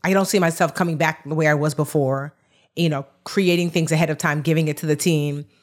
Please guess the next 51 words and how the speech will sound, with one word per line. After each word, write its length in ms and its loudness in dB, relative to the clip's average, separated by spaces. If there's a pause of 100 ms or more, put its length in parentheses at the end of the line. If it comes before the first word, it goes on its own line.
(220)
I 100 0
come 260 0
on 220 0
to 100 -2
do, 240 2
like, 180 0
my 140 2
fun 260 0
lives 400 0
when 140 0
I 80 0
want 280 -2
to, 280 2
and 120 2
then 120 0
I 80 2
jump 240 -2
off. 360 2 (360)
And 100 0
I'm, 300 0
I'm 240 2
happier, 760 0
I'm 200 0
lighter. 640 0 (380)
You 80 0
know, 60 2
I 40 2
feel 160 0
like 80 0
I 40 0
have 220 -2
way 140 2
more 160 0
space. 360 0
I'm 140 2
reading 300 2
literally 440 2
at 60 2
least 160 -2
a 60 2
book 220 0
a 60 4
week, 220 2
if 100 -4
not 280 0
two. 460 0 (440)
Um, 460 0 (420)
and, 480 2
like, 340 -2
I'm 120 2
just, 480 0